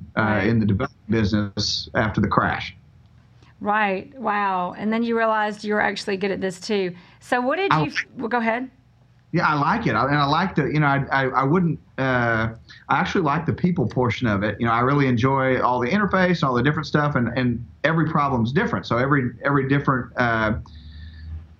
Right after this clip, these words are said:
Speaker 1: every different sale or every different buy,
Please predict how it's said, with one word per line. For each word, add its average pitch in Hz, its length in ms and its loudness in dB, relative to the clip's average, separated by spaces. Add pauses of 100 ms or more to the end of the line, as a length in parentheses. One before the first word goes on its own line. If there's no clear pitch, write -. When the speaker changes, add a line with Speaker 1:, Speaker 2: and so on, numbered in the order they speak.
(140)
Speaker 1:
every 151 220 4
different 156 440 0
sale 151 460 0
or 131 160 2
every 139 200 0
different 120 280 -2
buy, 120 540 0